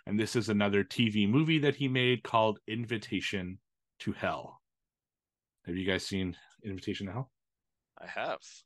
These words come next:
Speaker 2: Yeah, Invitation to Hell is, uh, is an interesting one. I mean, this guy, I forget exactly what he's doing, but he gets invited to, like, this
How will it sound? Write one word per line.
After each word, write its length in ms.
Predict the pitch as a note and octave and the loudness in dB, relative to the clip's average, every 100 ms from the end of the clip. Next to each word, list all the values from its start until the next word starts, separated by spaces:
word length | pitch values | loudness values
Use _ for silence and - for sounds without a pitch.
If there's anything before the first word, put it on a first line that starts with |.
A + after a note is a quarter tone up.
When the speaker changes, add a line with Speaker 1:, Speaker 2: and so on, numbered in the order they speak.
| _ _ _ _ _ - | _ _ _ _ _ 2
Speaker 2:
Yeah, 180 | D3+ C#3 | 4 6
Invitation 400 | F3 F#3+ G3 F#3 | 4 4 4 4
to 60 | |
Hell 300 | D3 D3+ A#2+ | 6 8 6
is, 320 | A2 A2+ A2 | 4 2 2
uh, 500 | A2 G#2 G2+ G2+ G2 G2+ | 4 6 6 4 2 0
is 180 | A2 | -2
an 100 | A#2+ | -2
interesting 460 | C3 - D3 - F#2 | -2 0 0 -2 -4
one. 240 | F2 E2+ | -8 -8
I 60 | F2+ | -8
mean, 160 | G#2 G2+ | -6 -4
this 200 | G#2 - | -2 2
guy, 440 | G#2+ G#2+ G#2+ G#2 | 6 8 8 6
I 40 | |
forget 220 | G#2 C3 B2 | 2 -4 -4
exactly 400 | G#2+ G#2+ - G#2 | -2 -2 -4 -10
what 100 | G2+ | -10
he's 180 | G2+ | -12
doing, 320 | - G2 G2+ F#2+ | -10 -10 -10 -12
but 120 | F#2 | -12
he 80 | G2 | -10
gets 220 | G2+ - | -8 -6
invited 320 | F#2+ F#2 F#2+ | -4 -4 -4
to, 100 | - | -6
like, 140 | F#2 - | -6 -6
this 300 | E2+ - | -4 -4